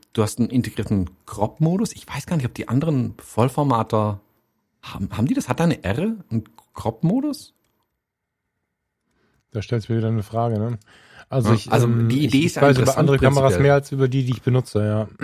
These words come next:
Speaker 2: <clears throat>
Speaker 1: Ja, also die, die Idee eines, eines Crop-Modus finde ich super spannend, weil das habe ich ja an meiner G F X hundert S jetzt auch. Ähm,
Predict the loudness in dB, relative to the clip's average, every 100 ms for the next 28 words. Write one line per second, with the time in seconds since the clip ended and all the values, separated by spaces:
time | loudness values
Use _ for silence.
0 | 0 2 2 0 -2 -12 _ -6 -6 -2
1 | 2 2 2 -2 -4 -6 -10 -2 -2 0
2 | 0 0 -2 _ -6 -6 -6 -6 -4 0
3 | -2 0 -2 -2 -6 -8 -8 -2 0 2
4 | 0 0 0 0 2 2 2 0 -2 -8
5 | _ _ -2 -2 -2 0 0 -2 -2 -4
6 | 0 -4 -2 -2 0 0 -4 -20 _ _
7 | _ _ _ -4 -2 0 -2 -4